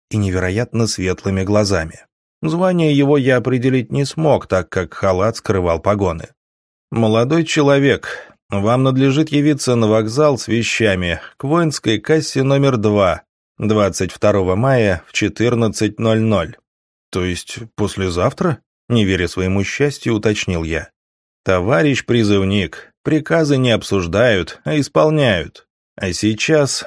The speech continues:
сдайте свой паспорт, займитесь оформлением воинского билета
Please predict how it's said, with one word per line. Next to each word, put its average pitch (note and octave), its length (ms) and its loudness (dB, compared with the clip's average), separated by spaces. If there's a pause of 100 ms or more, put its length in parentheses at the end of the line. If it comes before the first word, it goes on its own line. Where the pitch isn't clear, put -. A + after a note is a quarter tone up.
сдайте A2+ 540 -2
свой F#2+ 240 -4
паспорт, C3+ 720 -2
займитесь D3+ 560 0
оформлением C#3 720 2
воинского F#2+ 540 0
билета G#2 640 0